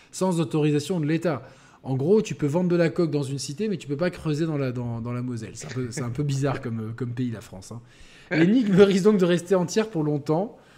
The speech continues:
d'autant que le magot, s'il existe vraiment, reviendrait aux héritiers de l'illustre testateur, en l'occurrence de la famille d'Orléans.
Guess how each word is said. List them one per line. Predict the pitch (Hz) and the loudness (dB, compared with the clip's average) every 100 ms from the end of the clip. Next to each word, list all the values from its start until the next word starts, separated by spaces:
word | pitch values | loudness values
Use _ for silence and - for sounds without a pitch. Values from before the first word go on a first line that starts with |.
| - - 131 | -16 -12 -4
d'autant | 151 214 226 | 2 4 4
que | 196 | 2
le | 180 | 4
magot, | 175 165 233 | 4 2 0
s'il | - 165 | 0 0
existe | 151 170 143 | 2 0 0
vraiment, | 151 175 220 | 2 4 4
reviendrait | 170 160 165 175 | 4 4 4 6
aux | 196 | 6
héritiers | 160 156 156 220 | 6 2 2 2
de | 170 | 2
l'illustre | 147 180 208 - 143 | 2 2 -2 -4 -2
testateur, | 196 185 151 - 143 190 160 | -2 0 -4 0 0 0 0
en | |
l'occurrence | 135 135 143 190 147 | -2 0 -2 -2 0
de | |
la | 139 | -2
famille | 131 143 185 | 0 0 0
d'Orléans. | 151 175 165 139 104 | 2 4 4 2 -2